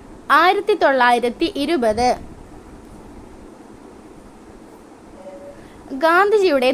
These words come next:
നേതൃത്വത്തിൽ ദണ്ഡി മാർച്ച് ആരംഭിച്ച വർഷം? ഉത്തരം,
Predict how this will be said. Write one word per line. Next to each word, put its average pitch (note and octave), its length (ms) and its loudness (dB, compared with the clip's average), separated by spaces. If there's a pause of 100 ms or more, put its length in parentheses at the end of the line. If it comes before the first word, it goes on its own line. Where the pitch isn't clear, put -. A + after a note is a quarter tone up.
നേതൃത്വത്തിൽ C4+ 680 -2 (300)
ദണ്ഡി F4+ 360 4 (100)
മാർച്ച് A#3 380 0 (400)
ആരംഭിച്ച D#4 500 2 (120)
വർഷം? A3 420 0 (1600)
ഉത്തരം, A#3 460 0